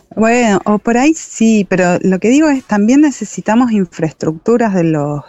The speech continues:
del cuidado para que esas niñas y esas adolescentes puedan estar, puedan tener jardines,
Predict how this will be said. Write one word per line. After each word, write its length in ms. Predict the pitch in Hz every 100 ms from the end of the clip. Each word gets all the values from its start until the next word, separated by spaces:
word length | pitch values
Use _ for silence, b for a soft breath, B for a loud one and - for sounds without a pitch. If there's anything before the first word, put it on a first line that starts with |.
| -
del 220 | 151 151 156
cuidado 640 | 165 180 185 165 170 190 B B B B B _
para 220 | 202 208 202
que 420 | 220 214 214 -
esas 640 | 269 320 - 330 277 - _
niñas 760 | 190 220 247 254 254 262 240 -
y 160 | 190 208
esas 220 | 226 214
adolescentes 800 | 196 180 180 - 214 208 196 214 -
puedan 220 | 320 311
estar, 460 | 208 214 220 226 -
puedan 220 | 294 294
tener 240 | 240 262
jardines, 880 | - 208 196 226 240 240 247 -